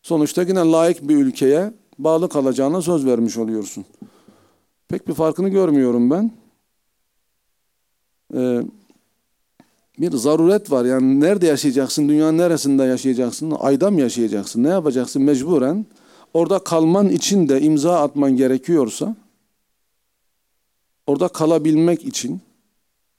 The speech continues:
bu gerekliyse, bu bir ya zaruret sayılır, en azından hacet durumu sayılır.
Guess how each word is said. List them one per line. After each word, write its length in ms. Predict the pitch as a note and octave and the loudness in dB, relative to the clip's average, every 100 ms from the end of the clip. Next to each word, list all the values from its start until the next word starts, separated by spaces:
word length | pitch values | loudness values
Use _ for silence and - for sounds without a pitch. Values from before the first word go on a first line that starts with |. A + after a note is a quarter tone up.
| _ | _
bu 340 | B2+ C3 F#3+ C3+ | -16 -4 -4 2
gerekliyse, 840 | C#3+ C#3+ D3 F#3 G3+ - D3+ G3 - _ _ _ _ _ - - | 2 2 -2 -4 -4 -4 -6 -8 -14 _ _ _ _ _ -20 -8
bu 220 | D3+ F#3 | -4 0
bir 240 | G#3+ F#3+ - _ _ _ _ _ _ _ D3 | -2 -2 -10 _ _ _ _ _ _ _ -2
ya 200 | G#3 F3 | 0 0
zaruret 500 | D#3+ F3+ F3+ G#3+ G#3+ | 2 2 4 2 2
sayılır, 720 | F#3 D3 C#3 G#3 A#3+ - - _ _ _ - | 0 2 2 0 -6 -12 -20 _ _ _ -2
en 120 | G#3+ | 0
azından 360 | F3+ E3+ G#3 | 2 2 2
hacet 460 | F3+ F#3+ F#3 G#3 G3+ | 2 2 2 -2 0
durumu 320 | C#3+ A#2+ G#2+ | 0 2 0
sayılır. 680 | - - A#2+ A2 E3 - - | -2 -2 -2 -2 -4 -8 -18